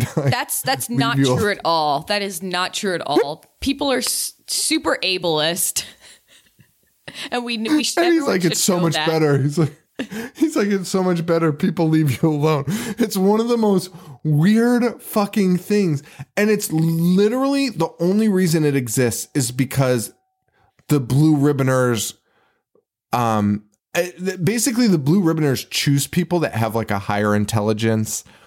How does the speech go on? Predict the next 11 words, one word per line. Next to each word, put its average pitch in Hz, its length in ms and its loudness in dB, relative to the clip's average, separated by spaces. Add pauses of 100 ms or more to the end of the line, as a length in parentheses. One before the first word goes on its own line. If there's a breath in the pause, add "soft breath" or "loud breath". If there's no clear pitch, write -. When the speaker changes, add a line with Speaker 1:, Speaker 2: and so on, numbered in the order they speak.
(280 soft breath)
Speaker 1:
or 107 560 2
they're 120 160 0
gifted 123 480 -2
in 113 120 0
some 110 340 0
facet, 104 680 -2 (560 loud breath)
um, 104 540 0
because 113 340 -2
they're 135 140 2
trying 120 260 -2
to 107 340 0